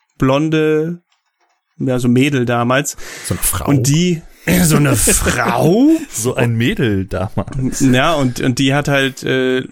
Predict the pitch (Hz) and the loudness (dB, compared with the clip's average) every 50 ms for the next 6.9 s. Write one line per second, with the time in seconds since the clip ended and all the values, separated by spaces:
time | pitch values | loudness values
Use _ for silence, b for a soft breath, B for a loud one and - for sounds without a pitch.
0 | _ - - - - 139 143 143 135 131 131 135 135 135 131 135 135 131 131 131 | _ -10 -6 -2 0 2 4 4 4 4 4 2 2 0 2 2 2 2 4 4
1 | 131 131 131 127 123 131 131 127 123 - - 127 120 127 135 139 127 127 127 135 | 2 2 2 0 0 0 0 0 -2 -2 -2 -2 -2 -4 -4 -2 -2 0 0 0
2 | 127 127 127 123 123 123 120 120 131 135 131 127 - - 139 120 113 120 117 120 | -2 -2 -2 -4 -4 -4 -4 -4 -2 -2 -2 -2 -2 -2 -2 0 0 0 0 0
3 | 123 - - - 120 117 117 120 117 113 117 113 113 113 - - - 120 117 - | -2 -2 -2 -2 0 0 0 0 0 -2 -2 -4 -4 -6 -8 -6 -6 -4 -2 0
4 | 127 123 123 120 120 120 _ _ - _ _ _ _ - - - - 147 135 127 | 0 0 0 0 -2 -6 _ _ -20 _ _ _ _ -20 -14 -6 -2 0 0 0
5 | 127 - - - - 175 170 170 156 131 143 139 143 151 165 180 196 226 - B | -2 -4 -6 -4 -2 0 2 2 2 2 2 2 4 4 2 2 2 0 -2 B
6 | B B B B B B - 127 123 139 135 143 143 143 143 139 135 | B B B B B B -4 -2 -2 -2 -2 0 0 0 0 0 -2